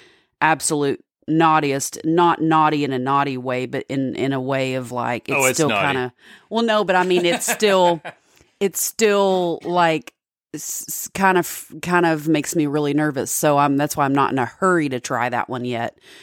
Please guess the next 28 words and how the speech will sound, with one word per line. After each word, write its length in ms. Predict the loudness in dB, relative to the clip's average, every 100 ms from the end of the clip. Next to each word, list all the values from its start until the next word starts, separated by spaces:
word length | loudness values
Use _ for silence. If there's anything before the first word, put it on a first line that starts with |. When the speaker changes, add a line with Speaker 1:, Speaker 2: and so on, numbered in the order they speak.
| -20 _
Speaker 1:
but 260 | 0 2 4
it's 200 | 2 0
still 320 | 0 2 4
on 200 | 4 2
there. 200 | 0 -2
A 60 | -2
gangbang 600 | -2 0 0 0 -2 0
with 240 | -2 -2
other, 300 | -2 -2 -2
like, 260 | -2 -4 -6 _ -8
like, 200 | -8 -8
three 320 | -4 -2 0
or 80 | -2
four 260 | -2 -2
other 180 | 0 0
guys. 800 | 0 0 2 2 0 -2 -6 -8 _ -20 -20 -20 _ 0
Also 380 | 2 2 2
a 60 | 2
gangbang 640 | 2 2 2 2 2 2 0
with 240 | 0 -2
just 320 | -4 -4 -2
girls 480 | 2 4 4 2 0
would 160 | -2 0
be 160 | 0
really 300 | 0 0 0
awesome 420 | 0 -2 -2 -2
too. 360 | -2 -2 -2 -2
So 460 | 0 2 2 2